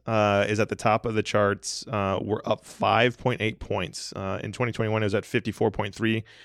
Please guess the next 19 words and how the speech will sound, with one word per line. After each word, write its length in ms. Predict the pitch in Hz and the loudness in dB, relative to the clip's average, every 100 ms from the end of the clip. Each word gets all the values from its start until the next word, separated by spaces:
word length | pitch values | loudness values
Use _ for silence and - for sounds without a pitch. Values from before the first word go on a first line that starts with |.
| - - | -20 -6
percent 320 | 117 131 113 | -2 0 2
satisfaction. 800 | 120 107 - 110 - 110 107 104 - | 2 0 2 2 2 -2 -2 -6 -4
Today, 360 | 104 101 101 | 0 2 4
they're 200 | 98 95 | 4 2
at 160 | 92 90 | 0 -2
sixty 560 | - 120 - - 107 101 | -4 -6 -6 -4 -2 -2
point 360 | - 104 107 | -2 -4 -4
one 220 | 95 95 | -4 -4
percent. 420 | 120 127 147 160 - _ - - - | -4 -4 -2 -2 -4 _ -20 -14 -6
I 40 | |
think 100 | 110 | -2
this 160 | 110 104 | -2 -2
is 140 | 107 | -4
important 720 | 107 104 95 - 131 131 139 | -4 -6 -12 -2 0 2 0
and, 220 | 120 104 - | -2 -2 -6
and 160 | 98 | -8
probably 460 | 95 117 110 98 95 | 0 2 2 0 0
logical, 800 | 95 101 131 123 117 - 104 139 - - - _ - | 0 2 2 2 0 0 0 -2 -4 -20 -20 _ -4
uh, 260 | 101 104 | -2 -2